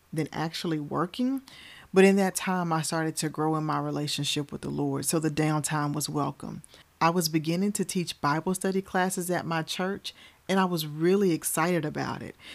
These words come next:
so the downtime was absolutely a blessing. And then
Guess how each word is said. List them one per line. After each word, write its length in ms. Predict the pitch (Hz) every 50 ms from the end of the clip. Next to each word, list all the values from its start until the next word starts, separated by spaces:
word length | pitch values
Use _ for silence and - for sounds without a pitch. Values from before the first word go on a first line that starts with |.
| - -
so 680 | - - - - 185 170 160 156 156 151 151 170 - - _ _ _ _ -
the 140 | 160 160 175
downtime 580 | 160 151 170 170 175 175 165 - 165 156 156 156
was 160 | 151 151 - - -
absolutely 720 | - 156 151 - - - 156 156 160 160 135 143 147 - -
a 80 | 143 151
blessing. 580 | 147 151 151 131 143 139 - - - - 151 - _ _ - - - - - - - - - - _ - _ _ _
And 380 | - 190 185 185 185 190 190 185
then 580 | 226 269 302 262 180 160 156 156 156 180 185